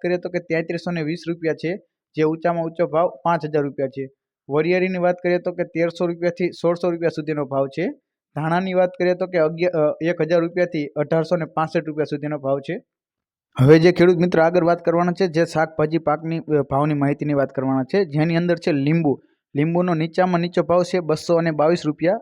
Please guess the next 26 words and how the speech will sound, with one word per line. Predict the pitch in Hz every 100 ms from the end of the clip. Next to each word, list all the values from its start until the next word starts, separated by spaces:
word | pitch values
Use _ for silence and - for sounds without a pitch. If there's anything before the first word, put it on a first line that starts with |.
| -
જેનો | 139 156 160
ઊંચામાં | 160 180 175 165
ઊંચો | 165 160
ભાવ | 160 180
છે | 190
પાંચસો | 208 - 156 165 170
ને | 190
બાર | 151 147 139
રૂપિયા. | 139 135 120 _ _ _ 135
બટેટા, | 143 175 170 139 - _ _ -
જેનો | 151 165
નીચામાં | 156 165 180 175
નીચો | 170 175
ભાવ | 160 170
છે | 175
પંચાણું | 165 160 180 185 190 160
રૂપિયા | 151 170 180
અને | 160 156
ઊંચામાં | 160 - 175 165
ઊંચો | 165 170
ભાવ | 170 -
એકસો | 160 160 170
પિસ્તાલીસ | 160 - 170 156 156
રૂપિયા | 151 139
રહેવાનો | 135 131 127
છે. | 131